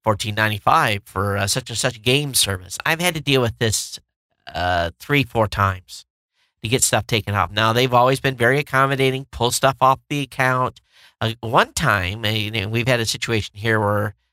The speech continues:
I had a guilty party here that, uh, bought a bunch of stuff,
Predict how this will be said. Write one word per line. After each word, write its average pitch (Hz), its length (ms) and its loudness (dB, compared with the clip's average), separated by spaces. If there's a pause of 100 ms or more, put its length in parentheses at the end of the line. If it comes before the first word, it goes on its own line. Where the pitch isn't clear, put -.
(100)
I 107 80 0
had 127 140 0
a - 20 0
guilty 120 320 0
party 165 360 0
here 90 460 -6 (420)
that, 107 380 0
uh, 107 160 4
bought 117 260 4
a 220 40 -2
bunch 196 240 -2
of 90 80 -6
stuff, 92 400 -2